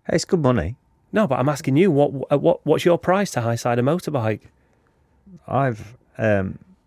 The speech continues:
Speaker 2: If I said, "Here's
Speaker 1: experienced
Speaker 2: fifty grand."
Speaker 1: I've experienced far more high sides and, uh, and crashes than Rick English.
Speaker 2: <laughs>
Speaker 1: Uh, and there's no money you can pay me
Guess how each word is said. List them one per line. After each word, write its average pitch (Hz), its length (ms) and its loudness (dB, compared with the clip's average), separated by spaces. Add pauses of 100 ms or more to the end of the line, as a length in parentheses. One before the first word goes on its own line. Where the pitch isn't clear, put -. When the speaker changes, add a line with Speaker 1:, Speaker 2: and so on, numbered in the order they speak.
(580)
Speaker 2:
If 117 120 -2
I 180 60 4
said, 160 220 2
"Here's 117 180 6
Speaker 1:
experienced 110 100 2 (120)
Speaker 2:
fifty 175 160 2
grand." 113 360 2
Speaker 1:
I've 143 200 4
experienced 117 760 2 (180)
far 127 340 2
more 107 260 4
high 104 260 -2
sides 95 440 -2
and, 92 340 -4 (280)
uh, 95 320 -6
and 98 320 -8
crashes 92 460 -6
than 90 180 -2
Rick 92 220 -2
English. 87 380 -2 (300)
Speaker 2:
<laughs> - 20 -20
Speaker 1:
Uh, 226 1000 2 (840)
and 101 300 -2 (160)
there's 95 220 -4
no 113 180 2
money 101 240 2
you 98 140 2
can 92 180 -4
pay 90 240 0
me 87 280 -2